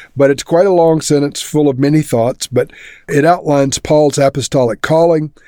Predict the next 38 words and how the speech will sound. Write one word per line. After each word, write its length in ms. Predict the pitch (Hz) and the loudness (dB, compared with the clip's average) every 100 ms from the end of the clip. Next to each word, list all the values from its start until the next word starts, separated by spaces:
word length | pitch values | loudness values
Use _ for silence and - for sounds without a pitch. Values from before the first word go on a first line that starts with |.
| - - | -20 -4
His 400 | 143 123 110 - - _ - | 0 0 0 -8 -12 _ -8
ministry 480 | 117 156 180 - 151 | 0 2 0 0 0
preaching 560 | 147 - 160 - 156 139 | 0 0 0 2 0 2
was 200 | 117 104 | 0 0
about 320 | 123 117 117 | 0 0 -2
Jesus 480 | 110 156 - 131 - | 0 0 0 -6 -4
Christ, 500 | - 147 151 143 - | 0 0 0 -2 -4
the 80 | |
Savior. 560 | 117 - 151 160 147 127 _ - - - - | -2 0 0 0 0 -2 _ -20 -20 -20 -8
Uh, 140 | 110 | -2
he 100 | 113 | 0
wanted 260 | 131 143 120 | 2 2 0
to 60 | |
preach 460 | 123 - 175 156 - | -4 0 -2 -2 -8
the 100 | 120 | -8
truth 400 | - - 190 175 | -4 0 0 0
that 160 | - 120 | -6 0
leads 260 | 135 123 - | 0 0 -2
to 80 | |
godliness 800 | 110 127 143 147 151 143 139 131 - | 0 2 0 0 0 2 0 0 -2
and 240 | 104 104 - - | -2 -2 -8 -6
eternal 440 | 131 117 160 156 127 | -4 2 2 2 2
life. 400 | 131 143 139 - | 2 0 -4 -4
These 240 | 131 143 | -2 -2
things 340 | - 139 139 - | -2 0 0 -2
were 260 | 123 117 - - - - | -2 -2 -4 -18 -20 -4
part 180 | 160 165 | 0 2
of 80 | 143 | 2
his 220 | 143 - | 0 0
ministry 560 | 175 180 - 123 120 139 | 0 0 0 0 2 2
and, 160 | 107 - - - - | 0 -6 -20 -14 -2
by 140 | 135 | 0
extension, 480 | 135 - 151 - 160 | 0 0 0 0 -2
are 80 | 123 | -2
part 300 | - 143 139 | 0 2 2
of 80 | |
all 340 | 143 165 196 131 | 0 2 2 0
true 460 | - 151 123 110 | -2 0 2 0